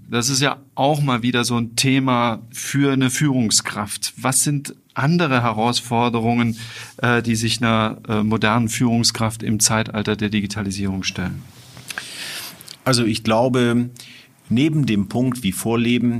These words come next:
Speaker 2: der ganz essentiell ist, gibt es aber auch die Themen, dass sie mehr und dass wir mehr Verantwortung an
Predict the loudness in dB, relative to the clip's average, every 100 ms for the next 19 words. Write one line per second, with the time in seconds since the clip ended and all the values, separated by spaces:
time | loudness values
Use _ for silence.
0 | -2 -4 -2 -2 0 0 0 -2 -2 0
1 | 0 -2 0 -2 -2 0 0 -2 -4 -14
2 | -20 -20 -20 -4 -4 0 -2 -2 -4 -4
3 | -6 -4 -4 -2 0 2 2 0 -4 -2
4 | 0 2 2 2 2 2 0 -2 -4 -2
5 | -2 0 2 4 4 4 2 0 -2 0
6 | 0 -2 0 0 0 0 -2 -2 0 0
7 | -2